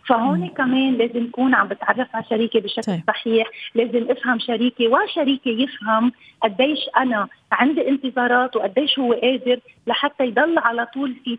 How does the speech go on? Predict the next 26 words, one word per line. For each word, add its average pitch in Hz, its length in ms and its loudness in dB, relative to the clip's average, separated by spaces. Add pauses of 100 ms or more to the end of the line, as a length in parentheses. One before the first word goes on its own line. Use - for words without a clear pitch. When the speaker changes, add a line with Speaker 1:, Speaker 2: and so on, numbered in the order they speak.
Speaker 1:
تنسيق 233 720 -2
بيناتنا 233 720 0 (440)
وتخف 247 680 -2
Speaker 2:
مم. 180 160 2
Speaker 1:
حجم 262 240 0
الفرستريشن 226 960 -2
أو 208 80 2
Speaker 2:
صح. 214 160 0
Speaker 1:
الاكتئاب 208 520 -2
يلي 196 200 -2
ممكن 226 480 0
نعيشه 226 520 0 (360)
نتيجة 233 580 0
الانتظارات 226 1080 0 (500)
Speaker 2:
مم. 190 180 4
Speaker 1:
للمساعدة 240 760 0
يلي 226 420 0
ما 226 60 -2
Speaker 2:
صح. 226 180 -2
Speaker 1:
رح 269 160 -6
نحصل 233 380 -2
عليها، 220 420 4
لأنه 269 300 2
يمكن 349 260 0
شريكي 320 400 -2
مش 277 140 -2